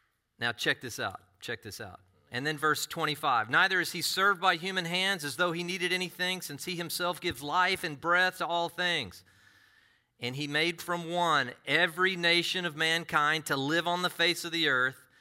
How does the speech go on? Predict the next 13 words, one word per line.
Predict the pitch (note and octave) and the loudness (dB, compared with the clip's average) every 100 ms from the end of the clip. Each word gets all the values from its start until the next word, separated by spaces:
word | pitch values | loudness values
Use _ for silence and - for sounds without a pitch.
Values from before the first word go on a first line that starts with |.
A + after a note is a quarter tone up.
| - - - | -20 -20 0
having | D#3+ E3 E3+ C#3+ | 2 2 -2 -6
determined," | D3 - - G3 A3 A3+ A3+ A3+ | -8 -6 2 4 6 4 0 -2
catch | - D#3+ - | 0 -2 -2
this, | C3 C3 | -4 -4
"their | - D3 D3 | 0 2 2
appointed | C3+ - F#3 G#3 A3 G#3+ G#3 F#3 | 0 -8 -4 -2 -2 0 -2 -2
times | - F3+ E3 C3 C#3 F#3 F3 - _ _ _ _ _ _ _ _ _ _ | 2 4 4 2 0 -4 -8 -12 _ _ _ _ _ _ _ _ _ _
and | D3 D3 | -4 -2
the | C#3+ | 0
boundaries | A2+ F#3+ A3 G3 D3+ D#3+ C#3+ | 6 6 6 2 0 0 -2
of | D3+ | -2
their | D3 C#3 | 0 2
habitations." | C3+ B2+ - G2 F2+ - - - | 0 -2 -4 -6 -8 -14 -20 -20